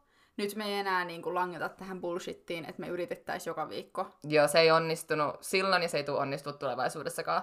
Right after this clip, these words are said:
Speaker 1: Mm-mm.
Speaker 2: Meidän piti tänäänkin äänittää kaksi jaksoa, mut joku unohti. <laughs> Meillä on uusi äänitys, tota, tila. Tää on mun ja mun poikaystäväni makuuhuone.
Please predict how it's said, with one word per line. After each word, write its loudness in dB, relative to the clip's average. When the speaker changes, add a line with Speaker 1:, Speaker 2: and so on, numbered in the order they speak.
Speaker 1:
Mm-mm. -12
Speaker 2:
Meidän 0
piti 2
tänäänkin 6
äänittää 2
kaksi 4
jaksoa, -2
mut -6
joku 0
unohti. -4
<laughs> -18
Meillä 8
on 2
uusi 0
äänitys, 4
tota, -4
tila. 4
Tää 10
on -2
mun -6
ja -4
mun -4
poikaystäväni -2
makuuhuone. 6